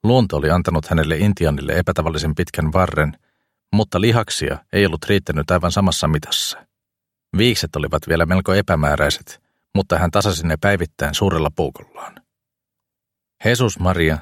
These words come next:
ei uskonut hispaanojen ja gringojen jumalaan, vaikka hänet olikin kasvatettu osittain katolisessa hengessä. Paljon enemmän hän uskoi vainajiin ja intiaanien vanhoihin jumaltaruihin. Ne olivat paljon mielenkiintoisempia,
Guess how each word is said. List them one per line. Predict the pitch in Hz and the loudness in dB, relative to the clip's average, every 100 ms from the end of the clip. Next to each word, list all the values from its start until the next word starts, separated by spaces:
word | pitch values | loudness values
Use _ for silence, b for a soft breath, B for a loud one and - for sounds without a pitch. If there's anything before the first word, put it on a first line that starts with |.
| - | -2
ei | 92 95 | 2 2
uskonut | 107 - 76 - | 2 0 -4 -2
hispaanojen | 113 - 85 78 76 76 - 92 | -2 -2 0 2 2 0 -2 -4
ja | |
gringojen | 85 104 104 76 67 80 | 0 2 2 0 -2 0
jumalaan, | 92 87 76 76 76 _ _ _ - | 2 2 2 0 -2 _ _ _ 0
vaikka | 101 - 73 | 0 0 0
hänet | 87 80 | 0 2
olikin | 101 98 82 | 0 0 0
kasvatettu | 78 95 - 80 80 87 | 0 -2 -2 -6 -4 -2
osittain | 95 90 - 78 | -2 -2 -2 -2
katolisessa | - - 78 - - - | 0 -2 -2 -4 -6 -4
hengessä. | 85 69 - - - - _ _ _ _ _ _ _ _ | -2 -4 -4 -6 -6 -8 _ _ _ _ _ _ _ _
Paljon | 110 101 80 | 0 0 0
enemmän | 73 101 90 73 - | 2 2 2 0 0
hän | 90 | -2
uskoi | 85 - 76 78 | -2 -2 -2 2
vainajiin | 92 92 78 69 73 - _ _ - | 0 2 -2 -4 -8 -10 _ _ -2
ja | 87 | 2
intiaanien | 110 - 76 73 71 76 | 2 0 -2 -2 -2 -2
vanhoihin | 95 98 - 71 78 | 0 0 -2 -4 -2
jumaltaruihin. | 82 85 71 - - - - - _ _ _ _ _ _ _ - | 0 0 -2 -4 -10 -12 -14 -20 _ _ _ _ _ _ _ -2
Ne | 113 | 0
olivat | 80 71 | 0 -2
paljon | - 95 82 | 0 0 2
mielenkiintoisempia, | 95 92 73 71 67 64 - 73 64 | 2 2 0 -6 -6 -6 -6 -8 -10